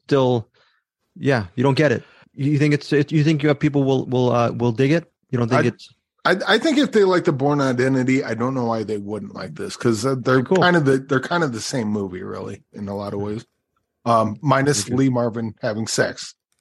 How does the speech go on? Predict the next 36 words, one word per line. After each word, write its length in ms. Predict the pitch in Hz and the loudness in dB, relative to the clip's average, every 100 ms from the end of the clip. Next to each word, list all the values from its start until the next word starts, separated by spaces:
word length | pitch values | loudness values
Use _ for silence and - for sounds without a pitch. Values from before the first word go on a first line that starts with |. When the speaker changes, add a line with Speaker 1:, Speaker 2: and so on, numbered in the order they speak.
| _ _ - | _ _ -8
Speaker 2:
I, 60 | |
if, 500 | 120 - - - - | -2 0 0 -2 -6
if 240 | 143 123 - | -2 -2 2
you 60 | 185 | 0
<laughs> 20 | |
stop 380 | - - 185 - | 2 2 0 2
watching 360 | 196 285 185 185 | -2 0 -2 0
there, 340 | 147 147 165 | 2 4 2
I 80 | 131 | 0
totally 400 | 120 165 135 127 | -2 0 2 0
get 220 | 113 113 | -4 -8
it. 140 | 107 104 _ _ _ | -8 -14 _ _ _
<laughs> 160 | 247 - 269 - | -8 -6 -6 -2
Speaker 1:
Yeah, 400 | 143 208 175 139 | 0 2 2 0
I, 140 | 180 226 | 0 0
you 180 | 214 | 0
know, 160 | 254 240 | 2 2
it's 100 | 202 | 0
Speaker 2:
It's 180 | 196 151 | 0 0
kinda 180 | 226 214 | 2 4
Speaker 1:
one 100 | 202 | 4
Speaker 2:
like, 40 | 196 | 2
Speaker 1:
of 120 | 185 | -4
these 100 | 151 127 | -6 -6
Speaker 2:
it's 100 | 170 | 0
kinda, 260 | 247 240 214 147 - _ | 2 2 -2 -10 -18 _
it's 120 | 165 156 | -4 0
kinda 180 | 233 | 2
like 140 | 220 226 | 2 2
the 100 | 185 | 2
newborn 500 | 147 165 165 175 170 | 4 2 2 0 -2
porn 360 | - 170 170 | -4 -4 -4
scene 400 | 160 185 180 180 175 | -6 -4 -4 -4 -6
in, 240 | 135 131 131 | -4 -4 -4
uh, 260 | 120 113 113 117 - | -6 -6 -8 -12 -4
uh, 320 | 117 113 | -2 -2